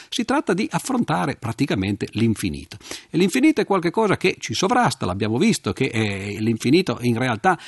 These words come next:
è nascosto dietro tutto il percorso che abbiamo già fatto finora, è nascosto dietro, eh, agli irrazionali stessi, perché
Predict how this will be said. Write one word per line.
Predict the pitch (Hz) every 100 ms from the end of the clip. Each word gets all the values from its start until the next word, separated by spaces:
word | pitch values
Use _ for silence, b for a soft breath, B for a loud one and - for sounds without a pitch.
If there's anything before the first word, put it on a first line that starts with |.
| B B
è | 151
nascosto | 156 - - 254 - - 131
dietro | 117 190 160 151
tutto | 247 -
il | 143 117
percorso | 139 - 196 - - 123
che | 120
abbiamo | 113 143 117
già | 123
fatto | - 151 - 113
finora, | 147 196 123 82
è | 85
nascosto | 92 92 - 175 - 101
dietro, | 123 156 - 104 101
eh, | 104
agli | 104 101 101
irrazionali | 98 98 - 104 101 101
stessi, | - 262 - 123 - B B B
perché | 101 151 175